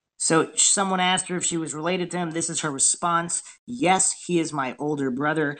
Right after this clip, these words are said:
He served over twenty years in prison for crimes a thousand of us committed. The only person held responsible for the massacre. Had I been in Jonestown when Leo Ryan came, I am sorry to say that I too would have believed he was there to hurt us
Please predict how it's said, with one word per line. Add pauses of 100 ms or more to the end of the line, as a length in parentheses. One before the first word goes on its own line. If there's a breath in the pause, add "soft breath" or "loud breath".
(160 soft breath)
He
served
over
twenty
years
in
prison (100)
for
crimes
a
thousand
of
us
committed. (340 loud breath)
The
only
person
held
responsible
for
the
massacre. (320 loud breath)
Had
I
been
in
Jonestown
when
Leo
Ryan
came, (120)
I
am
sorry
to
say
that
I
too
would
have
believed
he
was
there
to
hurt
us